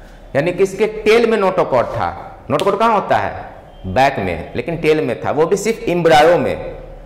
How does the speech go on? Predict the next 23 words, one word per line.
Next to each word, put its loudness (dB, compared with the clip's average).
और -6
जब 2
वो 2
develop 2
हुआ 2
तो -4
वो 2
हट -2
गया, -4
ठीक -2
है। 2
तो -4
इसलिए 0
definition -2
में -2
हुआ 2
कि -4
present 0
at 0
least -4
in -4
embryonic 2
development -4